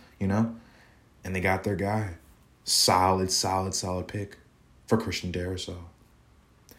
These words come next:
Let's move on to the pick.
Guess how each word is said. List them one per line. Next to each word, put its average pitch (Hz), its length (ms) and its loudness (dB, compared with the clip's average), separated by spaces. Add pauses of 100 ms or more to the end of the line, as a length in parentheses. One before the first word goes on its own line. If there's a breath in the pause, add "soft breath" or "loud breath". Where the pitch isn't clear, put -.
(300 loud breath)
Let's 120 360 6
move 120 420 8
on 117 600 8
to 101 180 0
the 92 160 0
pick. - 540 -6